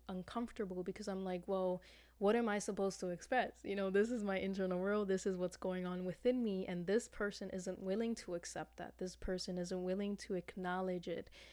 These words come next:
or, or, or love it and, and be there to listen. So why am I in these spaces?" You know what I'm saying? Like, I experienced that recently, and I feel like I'm still in the mode of stepping away from that, because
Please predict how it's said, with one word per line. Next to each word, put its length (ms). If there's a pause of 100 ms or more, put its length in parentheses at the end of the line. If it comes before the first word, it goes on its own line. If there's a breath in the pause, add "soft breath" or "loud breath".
(260 loud breath)
or, 240
or, 400
or 200
love 360
it 300
and, 360
and 300
be 160
there 200
to 160
listen. 600 (320 loud breath)
So 160
why 240
am 160
I 140
in 240
these 200
spaces?" 560
You 80
know 140
what 120
I'm 140
saying? 400
Like, 240 (1200 loud breath)
I 680
experienced 640
that 200
recently, 640 (1300)
and 80
I 80
feel 140
like 180
I'm 160
still 420
in 140
the 80
mode 420
of 360
stepping 460
away 280
from 260
that, 240
because 520